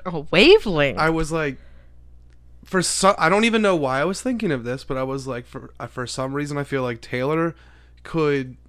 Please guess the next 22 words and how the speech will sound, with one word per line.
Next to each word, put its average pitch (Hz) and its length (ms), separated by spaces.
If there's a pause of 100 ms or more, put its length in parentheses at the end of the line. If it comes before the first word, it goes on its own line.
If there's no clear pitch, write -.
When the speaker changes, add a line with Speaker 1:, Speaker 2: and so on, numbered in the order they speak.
Speaker 2:
start 147 380
up 170 120
a 175 60
YouTube 165 420
channel 127 340
where 117 140
all 131 200
she 160 180
does 160 320
is 127 140
read 131 280
stories 135 460
that 131 140
people 135 300
have 123 100
put 135 160
on 127 160
Reddit 120 420 (1600)
and 156 160
just 139 220
narrates 135 640
them, 120 520